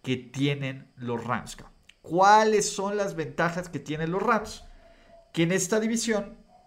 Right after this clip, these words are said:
y que en esta conferencia tienen muchísimas expectativas. Pero pues por eso están en la línea de peleando por playoffs. Yo todavía pienso que ahorita sí es el producto que nos está dando L A Rams, fuera de Ramsey y fuera de Aaron Donald,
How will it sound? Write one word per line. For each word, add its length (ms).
y 140
que 120
en 80
esta 300
conferencia 840
tienen 760
muchísimas 920
expectativas. 960
Pero 300
pues 140
por 180
eso 160
están 240
en 140
la 100
línea 320
de 80
peleando 400
por 160
playoffs. 460
Yo 240
todavía 520
pienso 460
que 400
ahorita 480
sí 180
es 160
el 160
producto 400
que 60
nos 120
está 140
dando 260
L 360
A 20
Rams, 420
fuera 340
de 100
Ramsey 560
y 100
fuera 320
de 160
Aaron 220
Donald, 380